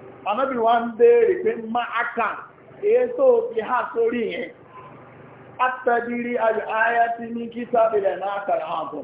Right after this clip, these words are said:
Èwo ló tóbi jù náà àwọn aya yẹn? Kọ́ Ubay ní kólé tù, mo dá Ànábì lóhùn. Allahu wa rasuluhu a'lamu.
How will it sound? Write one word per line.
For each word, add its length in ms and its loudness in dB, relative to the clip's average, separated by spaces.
Èwo 200 -4
ló 120 0
tóbi 300 -2
jù 140 -14
náà 140 -4
àwọn 180 -4
aya 320 0
yẹn? 260 -8
Kọ́ 580 -6
Ubay 340 -10
ní 180 -14
kólé 280 -10
tù, 220 -18
mo 220 -12
dá 160 -6
Ànábì 400 -8
lóhùn. 240 -10
Allahu 760 -2
wa 180 -4
rasuluhu 880 -6
a'lamu. 680 -2